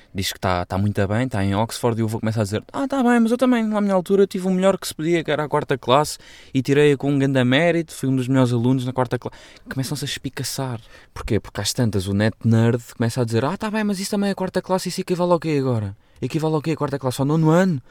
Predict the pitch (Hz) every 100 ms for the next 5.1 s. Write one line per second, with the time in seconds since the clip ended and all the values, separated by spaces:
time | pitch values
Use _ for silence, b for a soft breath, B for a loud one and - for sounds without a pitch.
0 | b b b b b b b _ - 87
1 | 82 92 95 95 92 - 104 90 95 95
2 | - - 117 143 170 180 180 170 170 165
3 | 143 - 147 156 143 135 135 151 143 131
4 | 123 127 127 135 135 120 113 120 113 107